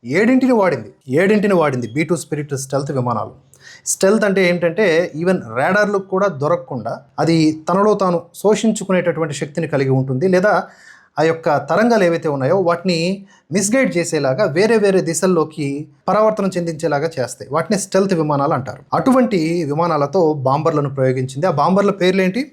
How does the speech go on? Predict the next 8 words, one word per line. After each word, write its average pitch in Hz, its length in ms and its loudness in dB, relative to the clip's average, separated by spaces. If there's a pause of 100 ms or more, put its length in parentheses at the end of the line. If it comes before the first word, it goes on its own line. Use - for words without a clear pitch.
(120)
జీబీయూ 214 380 2
ఫిఫ్టీ 196 300 -6
సెవెన్ 131 360 -2
మ్యాసివ్ 208 520 0 (300)
ఆర్డినెన్స్ 180 960 0
పెనెట్రేటర్, 190 560 0 (360)
ఎంఓపి 175 420 2
అంటారు. - 440 -6